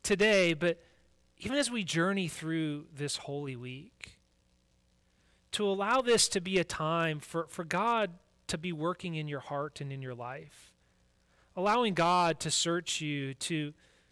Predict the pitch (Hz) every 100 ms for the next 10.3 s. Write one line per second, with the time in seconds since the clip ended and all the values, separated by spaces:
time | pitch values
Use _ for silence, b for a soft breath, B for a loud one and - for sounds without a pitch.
0 | b b - 185 170 147 147 160 175 160
1 | 139 139 131 131 135 - 160 151 143 -
2 | b b b - 175 151 254 262 190 202
3 | 185 156 170 175 156 135 - - 147 143
4 | 160 160 147 - 143 139 - 147 - -
5 | 185 185 160 143 135 131 b b b _
6 | _ _ 151 131 151 156 131 123 135 -
7 | - - - b b b 147 - 143 160
8 | 151 143 131 131 135 131 127 - 135 131
9 | 123 - 131 127 120 - 123 120 120 131
10 | 175 214